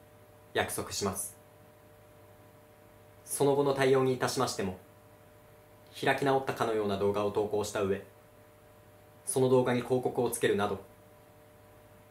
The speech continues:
女性の方や視聴者の方の気持ちをないがしろにするような非常識極まりない行いをしてしまいました。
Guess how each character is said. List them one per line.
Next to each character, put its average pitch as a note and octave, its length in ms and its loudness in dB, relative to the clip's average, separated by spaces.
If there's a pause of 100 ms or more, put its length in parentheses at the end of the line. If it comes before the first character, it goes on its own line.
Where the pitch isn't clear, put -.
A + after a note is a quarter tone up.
女 A#2 120 0
性 C3 160 4
の B2 100 0
方 A#2+ 200 0
や G2+ 180 -2 (1040)
視 - 140 -12
聴 C#3+ 140 6
者 B2+ 120 0
の G#2+ 80 -2
方 G#2 180 -4
の G#2 100 -2
気 G2+ 100 -10
持 G2 120 -2
ち G#2+ 120 -6
を G2 180 0 (1120)
な A#2+ 140 0
い B2+ 60 2
が B2+ 80 4
し C3 120 -2
ろ B2 80 2
に B2 100 0
す - 120 -4
る A#2+ 80 2
よ A2+ 180 2
う - 20 -2
な F2+ 160 -6 (1160)
非 C3+ 140 -4
常 C3+ 160 4
識 - 220 -4
極 A#2+ 240 -2
ま A#2 80 2
り A#2+ 80 0
な A#2+ 80 0
い A2+ 40 0
行 G#2 300 0
い G#2+ 80 0
を G#2 60 0
し - 80 -6
て G2+ 100 -2
し A#2 120 -6
ま G#2+ 100 -4
い G#2 40 -4
ま G#2 80 -2
し - 100 -8
た。 - 160 -8